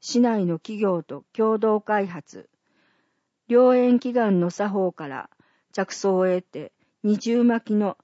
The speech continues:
ブレスレット型に設計したお守りは、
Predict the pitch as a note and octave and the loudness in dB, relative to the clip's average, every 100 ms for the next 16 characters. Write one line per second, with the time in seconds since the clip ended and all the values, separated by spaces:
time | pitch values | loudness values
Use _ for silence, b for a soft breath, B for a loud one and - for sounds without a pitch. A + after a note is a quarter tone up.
0 | b b G3 A3 A#3+ A#3+ A#3+ A#3 - G#3+ | b b -2 0 0 0 -2 -2 -2 -2
1 | A3 G#3+ G#3 G3 - - G3 _ - F#3+ | -2 -2 0 -2 -4 -10 -10 _ -8 -6
2 | F#3 - F3+ F3 F3+ E3+ E3+ E3 D#3+ D#3+ | -8 -6 -4 -2 -2 -4 -4 -6 -10 -12
3 | - | -16